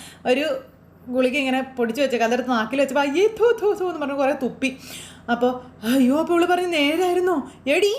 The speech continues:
എന്നും പറഞ്ഞുകൊണ്ട് വേദയുടെ അടുത്തേക്ക് ചെന്നു. അപ്പൊ വേദ ഇങ്ങനെ രണ്ട് ഇളിക്ക് കൈയും കൊടുത്ത് ഇങ്ങനെ നിൽക്കും അവിടെ.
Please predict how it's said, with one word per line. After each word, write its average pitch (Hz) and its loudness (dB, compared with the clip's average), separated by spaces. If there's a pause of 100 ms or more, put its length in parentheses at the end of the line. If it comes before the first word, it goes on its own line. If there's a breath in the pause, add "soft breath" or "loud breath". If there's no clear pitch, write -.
(100)
എന്നും 466 -2
പറഞ്ഞുകൊണ്ട് 311 -4
വേദയുടെ 277 0
അടുത്തേക്ക് 226 -2
ചെന്നു. 370 0
അപ്പൊ - -8
വേദ 262 2
ഇങ്ങനെ 254 0
രണ്ട് 233 2
ഇളിക്ക് 214 -2
കൈയും 233 0
കൊടുത്ത് 214 -2
ഇങ്ങനെ 214 -4
നിൽക്കും 196 -2
അവിടെ. 196 -2